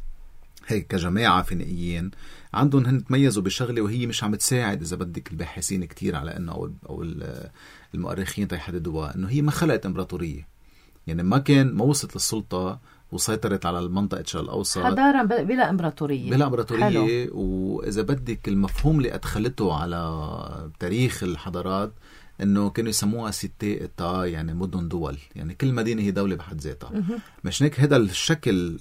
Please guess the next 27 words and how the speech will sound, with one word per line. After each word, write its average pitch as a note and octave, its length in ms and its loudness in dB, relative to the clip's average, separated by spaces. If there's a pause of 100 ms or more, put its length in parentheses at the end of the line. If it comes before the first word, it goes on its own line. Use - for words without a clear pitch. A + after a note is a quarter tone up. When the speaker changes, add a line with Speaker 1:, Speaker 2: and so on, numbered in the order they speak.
Speaker 1:
الإداري G2 640 2
والاجتماعي F2+ 680 0
والسياسي F#2 580 0
اللي F2 160 -4
كان A2+ 160 -4
عند G#2 120 -2
الفينيقيين F#2 580 -4 (400)
شكل C#3 580 2
بدائي B2 560 4
لحد A2 360 2
ما، A2 260 2
ولكن A2+ 440 2
طوروه G#2+ 560 4 (1040)
بمنطقهم A2+ 580 4
ومفهومهم G#2+ 500 0
للحياة، G2 640 -2
واللي F#2+ 160 -2
هي A#2 420 0 (420)
أكتر C#3+ 360 0
إنه A#2 160 -2
العيش A2 320 2
في G#2+ 100 -6
سلام G#2 600 0
و-، - 20 -6
و-، F2 1400 -8
وحسن - 340 -6
الجيرة، F#2 580 0